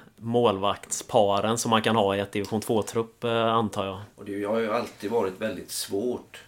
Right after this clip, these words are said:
Speaker 2: i, i alla fall genom alla mina år, att ha två väldigt bra målvakter i en klubb. För det är ju bara en plats att konkurrera om. Och tyvärr har det ju ofta blivit så att den som då inte riktigt blir första målvakt går någon annanstans.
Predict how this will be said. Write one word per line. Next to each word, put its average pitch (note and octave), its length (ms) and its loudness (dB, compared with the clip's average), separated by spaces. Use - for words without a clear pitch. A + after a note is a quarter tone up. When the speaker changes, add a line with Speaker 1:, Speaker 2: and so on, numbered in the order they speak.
Speaker 2:
i, F#2+ 140 -12
i F#2+ 300 -6
alla F#2 160 -6
fall F#2+ 260 -8
genom F2+ 260 -8
alla F2+ 180 -6
mina F#2 380 -6
år, F#2+ 220 -4
att - 140 -10
ha F2+ 360 -4
två - 500 -6
väldigt F2+ 420 -10
bra E2+ 200 -6
målvakter E2+ 520 -10
i E2 40 -10
en E2 80 -10
klubb. E2+ 280 -8
För - 60 -14
det G2+ 120 -2
är F#2+ 40 -4
ju F#2+ 80 -4
bara G2+ 280 2
en F#2 100 -6
plats F#2 340 -4
att F2+ 60 -12
konkurrera E2 540 -8
om. F2+ 140 -6
Och F#2 120 -10
tyvärr G2 380 -2
har G2 100 -2
det G2+ 60 -2
ju G#2 60 -2
ofta F#2 240 -8
blivit F#2 320 -6
så F2+ 120 -4
att D#2+ 140 -2
den E2+ 160 -4
som F#2 200 -8
då F#2 140 -4
inte F#2 400 -8
riktigt - 460 -14
blir F#2 140 -6
första - 340 -10
målvakt D2+ 480 -10
går F#2 180 -4
någon F2 160 -4
annanstans. F2+ 680 -8